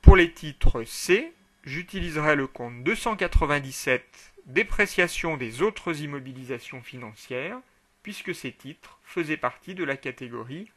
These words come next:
autres titres immobilisés. Au crédit, la reprise sur dépréciation représente une diminution de la perte attendue.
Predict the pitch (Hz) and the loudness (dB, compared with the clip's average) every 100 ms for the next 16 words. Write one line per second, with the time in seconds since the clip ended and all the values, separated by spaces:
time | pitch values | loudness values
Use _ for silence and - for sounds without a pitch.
0 | _ _ - 233 - 175 - 170 - 214 | _ _ -4 2 4 4 0 -14 -12 -8
1 | 180 151 147 120 110 - _ _ _ _ | -6 -8 -10 -14 -18 -20 _ _ _ _
2 | _ _ _ _ _ _ _ _ - _ | _ _ _ _ _ _ _ _ -20 _
3 | _ _ _ _ _ _ _ _ _ _ | _ _ _ _ _ _ _ _ _ _
4 | _ _ - 170 - - 160 117 120 - | _ _ 0 0 0 -2 -2 -2 -8 -10
5 | - _ _ _ _ _ _ - 156 208 | -18 _ _ _ _ _ _ -4 2 4
6 | 208 202 208 202 175 127 - - 160 156 | 2 -2 -6 -6 -6 -8 -8 -4 -2 -2
7 | - 160 - 151 - 160 143 123 - 135 | -6 -8 -4 -6 -6 -8 -8 -10 -10 -8
8 | 131 131 127 113 110 131 196 202 185 180 | -6 -6 -8 -16 -16 -12 -10 -6 -6 -8
9 | - 180 170 156 - 117 110 - 160 - | -8 -6 -8 -12 -12 -8 -8 -2 -4 -2
10 | 139 - 107 110 123 | -8 -8 -12 -12 -16